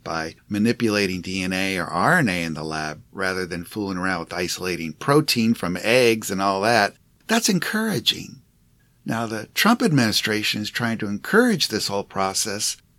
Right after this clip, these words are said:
with its recently announced Operation Warp Speed. The goal of Operation Warp Speed is to have three hundred million doses of a safe, effective vaccine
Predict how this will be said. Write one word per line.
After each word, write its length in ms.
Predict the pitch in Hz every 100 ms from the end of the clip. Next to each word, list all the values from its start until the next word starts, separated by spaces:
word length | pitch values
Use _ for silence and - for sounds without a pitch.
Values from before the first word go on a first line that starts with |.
| _
with 200 | 127 -
its 280 | 120 - -
recently 640 | 120 156 - - 143 135
announced 800 | 120 113 110 113 113 117 - - -
Operation 800 | 127 - 117 127 127 123 101 82
Warp 380 | 107 196 196
Speed. 760 | - - - 104 131 90 - - - _ _ _ _ _ -
The 320 | - 104 95
goal 520 | 95 113 175 254 233
of 260 | 127 107 98
Operation 640 | - 107 101 101 92 - 101
Warp 300 | 92 92 -
Speed 440 | - - 95 110
is 180 | 107 98
to 220 | - 101
have 400 | 98 107 101 - _
three 300 | - - 170
hundred 300 | 202 202 190
million 540 | 123 127 151 175 180 175
doses 640 | - 127 175 - 98 98 -
of 240 | - 104
a 100 | 98
safe, 680 | 95 - 107 113 185 - - -
effective 600 | 110 98 117 120 - 170
vaccine 840 | 160 143 139 - 185 160 113 123